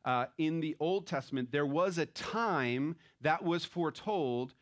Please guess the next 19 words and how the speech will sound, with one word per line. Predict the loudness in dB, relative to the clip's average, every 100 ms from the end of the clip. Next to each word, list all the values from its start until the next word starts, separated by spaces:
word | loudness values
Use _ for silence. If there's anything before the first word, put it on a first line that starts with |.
| _ -2
where | 0
God | 0 2 4 2 0
would | -4
come | -4 -2 -2 -2
into | 0 0 -2
human | -4 -2 0
history | -2 -4 -2 -2
and | -2 0
end | 0 0 -4
human | -2 -2 0
history | -2 -4 -4 -4 -4
as | -2 -2 -2
we | -2 -2
know | -2 -4
it. | -10 _ _ _ _ _ _ _ -6
And | -2
Mark's | 2 2 2 2
gospel | 2 2 0 -2
begins, | 0 0 0 0